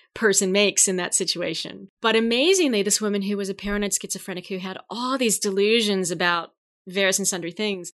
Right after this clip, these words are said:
she ended up as one of my residents in the halfway house some number of years later. And she was everybody's favorite. She was this nice, caring, you know, c-, appeared to be sort of sane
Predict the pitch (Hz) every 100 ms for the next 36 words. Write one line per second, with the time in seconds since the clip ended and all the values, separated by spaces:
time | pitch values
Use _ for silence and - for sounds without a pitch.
0 | _ - - 262 330 269 247 185 190 190
1 | 185 175 180 180 165 165 165 160 165 170
2 | - 185 247 202 160 165 - - 185 233
3 | 294 208 170 - - - - - _ _
4 | _ - 254 233 185 175 175 170 170 214
5 | 226 - - 247 247 - 294 302 349 -
6 | - - 190 202 240 262 - 302 359 214
7 | - - 226 220 214 - 180 - - -
8 | - 226 233 240 240 240 - - - -
9 | 233 226 226 220 220 220 220 - _ _
10 | 339 403 320 302 294 - - - - 220
11 | 294 349 262 220 208 240 190 - 254 226
12 | 170 151 202